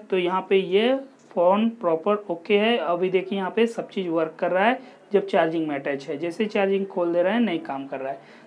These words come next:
तो चलिए हम इसे फिक्स करके आपको दिखाते हैं। तो यहाँ पे देख सकते हैं model number Samsung ए थर्टी वन है। तो यहाँ पे आपको क्या करना है, किस प्रकार इसे जो है ठीक करना है,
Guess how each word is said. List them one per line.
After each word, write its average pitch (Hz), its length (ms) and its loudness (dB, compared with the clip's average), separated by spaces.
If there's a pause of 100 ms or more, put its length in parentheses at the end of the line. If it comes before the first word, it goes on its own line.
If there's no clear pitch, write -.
(100)
तो 160 60 -6
चलिए 196 220 2
हम 196 120 0
इसे 220 200 -2
फिक्स - 280 -10
करके 160 300 -4
आपको 165 200 -4
दिखाते 147 380 -6
हैं। 151 100 -8
तो - 480 -12
यहाँ 180 80 -4
पे 180 60 -2
देख 180 160 -2
सकते 196 200 -4
हैं 190 80 -2
model 180 180 2
number 202 340 0
Samsung 202 460 -6
ए 165 180 -4
थर्टी 175 200 -4
वन 185 200 -4
है। 240 140 2 (540)
तो 190 120 2
यहाँ 190 300 -2
पे 254 200 4 (580)
आपको 196 340 -2
क्या 190 200 2
करना 180 340 0
है, 196 120 0
किस 196 260 -4
प्रकार 170 420 -2
इसे 180 300 -2
जो 175 180 -2
है 190 80 2
ठीक 185 180 -12
करना 160 260 -4
है, 233 100 -2